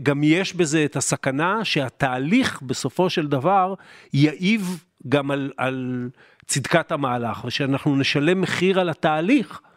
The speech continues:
אה, אה, אולי בגלל שהוא היה יכול להתנהל אחרת.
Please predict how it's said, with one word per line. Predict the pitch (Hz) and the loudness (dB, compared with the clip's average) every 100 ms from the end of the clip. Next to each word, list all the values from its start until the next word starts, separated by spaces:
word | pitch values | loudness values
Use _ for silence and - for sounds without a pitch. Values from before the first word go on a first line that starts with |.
| _ _ - _ _ - | _ _ -20 _ _ 0
אה, | 156 160 165 - | 2 2 0 -2
אה, | 160 156 160 160 160 160 156 156 156 160 - | 0 2 2 2 2 2 0 0 0 0 2
אולי | 156 170 214 247 | 4 4 2 0
בגלל | 160 135 160 180 196 208 185 - - | -4 0 2 2 2 -2 -4 -10 -6
שהוא | - 147 | 0 2
היה | 151 156 | 2 -2
יכול | 143 143 | -2 -2
להתנהל | 135 - 123 117 | -2 0 0 0
אחרת. | 113 - 98 107 | -2 -6 -8 -10